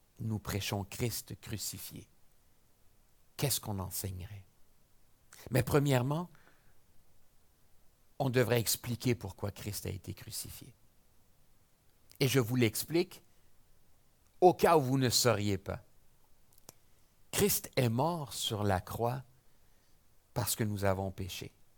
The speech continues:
Parce que, à cause de notre péché, nous étions condamnés.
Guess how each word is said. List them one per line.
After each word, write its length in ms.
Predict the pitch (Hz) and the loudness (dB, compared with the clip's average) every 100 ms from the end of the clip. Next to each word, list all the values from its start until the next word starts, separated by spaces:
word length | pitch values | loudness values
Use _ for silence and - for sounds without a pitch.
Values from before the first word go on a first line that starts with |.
| - _ _ - - - _ _ _ _ _ - - _ _ - - | -20 _ _ -20 -20 -20 _ _ _ _ _ -20 -20 _ _ -14 -2
Parce 320 | 120 117 - | 0 0 -4
que, 360 | - 110 107 107 - - - _ - | -2 -2 -2 -6 -12 -20 -20 _ -14
à 120 | - - | -12 -4
cause 280 | 190 190 139 | 0 0 0
de 80 | |
notre 300 | 117 107 - | -2 -2 -4
péché, 520 | 98 - 98 - 143 147 _ - - _ - - | -8 -6 -8 -8 -10 -12 _ -20 -20 _ -20 -10
nous 280 | 131 123 110 | -4 -2 -2
étions 300 | 110 - 104 | -4 -4 -6
condamnés. 580 | 98 98 95 90 87 90 | -6 -10 -8 -10 -12 -16